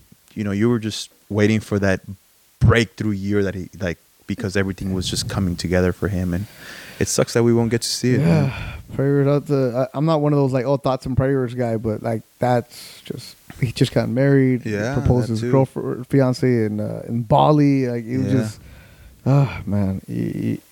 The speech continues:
Speaker 2: he, he just puts everything in perspective, and I think that's why we do this podcast, just for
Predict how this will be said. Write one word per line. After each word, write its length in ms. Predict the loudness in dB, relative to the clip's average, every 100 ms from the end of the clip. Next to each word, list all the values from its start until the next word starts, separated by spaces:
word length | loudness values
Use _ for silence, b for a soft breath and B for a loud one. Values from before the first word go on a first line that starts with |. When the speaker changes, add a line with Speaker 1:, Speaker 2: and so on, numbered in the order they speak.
| -10
Speaker 2:
he, 160 | -6 -6 -8
he 120 | -6 -4
just 260 | -4 -8 -20 _ 0
puts 180 | 2
everything 240 | 4 6 4
in 80 | 4
perspective, 500 | 2 2 0 0 -2
and 200 | -4 -6 b b b
I 60 | 2
think 200 | 2 4
that's 240 | 2 2 2
why 580 | 4 6 4 4 0
we 480 | -2 0 0 2 -2 0
do 120 | 2
this 100 | 2
podcast, 400 | 0 -2 -2 -6
just 160 | -6 -2
for 260 | 2 2